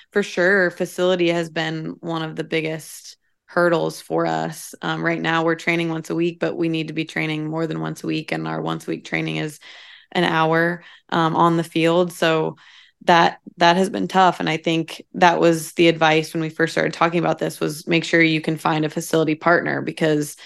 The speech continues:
it's in the, in the wintertime, every youth team is trying to, or is gonna be using an indoor space and trying to get on it. And then you'll have, you know, adult leagues playing as well. And so,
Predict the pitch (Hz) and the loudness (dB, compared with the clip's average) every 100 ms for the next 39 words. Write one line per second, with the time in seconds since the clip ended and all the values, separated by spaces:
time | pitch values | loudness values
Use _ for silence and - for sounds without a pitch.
0 | - - - - 175 - - - 175 170 | -20 -20 -2 2 2 0 -10 -2 4 4
1 | 160 180 185 185 208 196 170 165 160 170 | 4 4 6 6 4 0 0 2 2 0
2 | 165 170 165 170 - 165 156 156 156 - | 0 0 0 -2 -2 -2 -2 -2 -4 -2
3 | 165 156 151 156 - 156 113 - - 170 | 0 2 0 -2 0 0 2 0 2 6
4 | 170 165 160 170 160 160 156 160 160 156 | 6 4 0 -2 0 -2 0 0 0 -2
5 | 151 151 151 - - 175 165 170 160 156 | -2 -4 -6 -12 -4 2 4 6 4 2
6 | - 151 151 160 156 - 160 165 160 156 | 0 2 2 0 -4 0 2 2 2 2
7 | 151 156 151 156 156 156 156 156 151 - | 2 0 -2 -4 -2 -4 -2 -2 -4 -10
8 | - - - _ 156 151 160 160 156 - | -18 -20 -20 _ 2 4 4 6 4 6
9 | 202 226 220 202 190 - 196 190 185 175 | 6 8 8 8 4 4 4 6 4 4
10 | 175 170 175 170 165 170 165 165 | 4 6 6 4 0 0 2 2